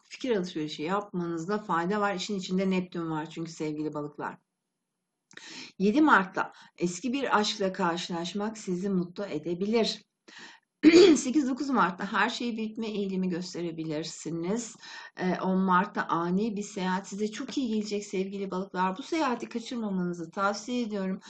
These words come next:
Böyle bir fırsat çıkarsa önünüze lütfen kaçırmayın ve yola çıkın. Size gerçekten çok iyi gelecek, çok yararlı gelecek. Bunu unutmayın. Evet arkadaşlar, Merkür Retro'ya başlıyor. Üstüne üstlük yeni ayımız var. Hepsi aynı yerde <laughs> gerçekleşiyor.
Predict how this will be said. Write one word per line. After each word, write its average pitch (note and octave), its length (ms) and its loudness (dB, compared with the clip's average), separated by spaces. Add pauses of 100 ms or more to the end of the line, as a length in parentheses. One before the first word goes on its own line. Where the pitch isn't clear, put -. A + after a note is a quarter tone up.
(240)
Böyle F#4 200 2
bir B3 100 2
fırsat F#3+ 420 -4
çıkarsa A#3 480 -4
önünüze F3 440 0
lütfen F#3 400 -4 (580)
kaçırmayın A3+ 680 0
ve G#3 80 0
yola F#3+ 280 2
çıkın. F#3+ 440 -6 (340)
Size A#3 240 2
gerçekten A#3 600 2
çok A3 240 -10
iyi F#3 120 0
gelecek, F3+ 400 -6
çok G3+ 180 -10 (120)
yararlı E3+ 540 -2
gelecek. E3 540 -6
Bunu G3 260 0
unutmayın. F3+ 640 0 (960)
Evet E4+ 180 10
arkadaşlar, D4+ 720 8
Merkür C4 340 2
Retro'ya A#3 420 2
başlıyor. A3 640 2
Üstüne A#3 380 -2
üstlük A3 320 -4
yeni G#3 220 2
ayımız F#3+ 680 0
var. C#4 200 4
Hepsi B3+ 240 -2
aynı A#3+ 260 0
yerde G#3 320 0
<laughs> A3 140 2
gerçekleşiyor. A3 840 2